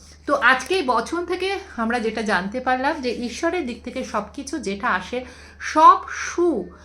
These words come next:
অর্থাৎ ভালো কিছু সৃষ্টি করে রেখেছে, কিন্তু আমরা নিজের দোষে, নিজের কামনায়, নিজের তাগিদে আমরা সেগুলো নষ্ট করি এবং ঈশ্বরকে দোষারোপ করতে থাকি।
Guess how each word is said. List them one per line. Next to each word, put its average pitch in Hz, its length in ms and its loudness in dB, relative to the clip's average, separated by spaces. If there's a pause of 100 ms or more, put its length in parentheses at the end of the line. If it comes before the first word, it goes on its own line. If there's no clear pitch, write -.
(160)
অর্থাৎ 220 380 -2
ভালো 214 460 2
কিছু 302 280 -4
সৃষ্টি 202 400 -6
করে 190 280 -4
রেখেছে, 196 480 -8 (300)
কিন্তু 226 240 -2
আমরা 208 260 0
নিজের 214 460 -2
দোষে, 208 440 -2 (180)
নিজের 214 420 0
কামনায়, 196 680 -4
নিজের 220 520 2
তাগিদে 185 540 -2 (320)
আমরা 202 260 -2
সেগুলো 196 340 -4
নষ্ট 175 340 -6
করি 285 260 -4
এবং 208 260 -2
ঈশ্বরকে 190 500 -8
দোষারোপ 175 500 -4
করতে 175 240 -10
থাকি। 180 280 -12